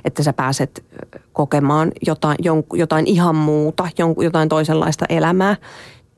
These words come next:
Hienosti kirjoitettuja niinku kuvauksia semmoista maailmasta, mistä mä en tiedä oikeastaan yhtään mitään. Ja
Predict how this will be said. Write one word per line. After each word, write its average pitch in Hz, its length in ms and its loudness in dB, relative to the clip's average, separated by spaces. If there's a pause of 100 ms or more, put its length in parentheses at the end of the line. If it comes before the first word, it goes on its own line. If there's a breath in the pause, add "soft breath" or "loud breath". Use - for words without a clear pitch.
(120)
Hienosti 214 340 0
kirjoitettuja 160 440 0
niinku 156 180 0
kuvauksia 151 640 0 (600 loud breath)
semmoista 170 300 0
maailmasta, 156 400 0
mistä 156 220 -2
mä 156 40 2
en 151 60 0
tiedä 151 200 2
oikeastaan 156 360 0
yhtään 170 280 -2
mitään. 208 400 0
Ja 220 80 0